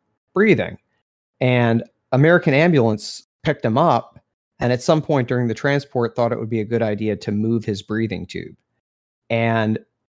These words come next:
that ended up cutting off his air supply. So he had a heart attack, which cut off his oxygen to his brain,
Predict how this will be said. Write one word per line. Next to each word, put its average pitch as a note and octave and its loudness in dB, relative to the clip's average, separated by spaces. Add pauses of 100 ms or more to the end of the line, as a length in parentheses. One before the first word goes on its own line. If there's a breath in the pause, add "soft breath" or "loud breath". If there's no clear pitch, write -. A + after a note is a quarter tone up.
(100)
that B2 2
ended A#2 2
up A2+ -2
cutting A#2 -2
off G#2 0
his G2+ -6
air A2+ 0
supply. F#2+ -8 (300)
So - -2
he A2+ 2
had A2+ 2
a G#2 -2
heart A#2 2
attack, F2+ -6 (160)
which - -8
cut G2+ -2
off F#2+ -2
his G#2 -8
oxygen G2+ -6
to G#2 -6
his G2 -6
brain, A2 0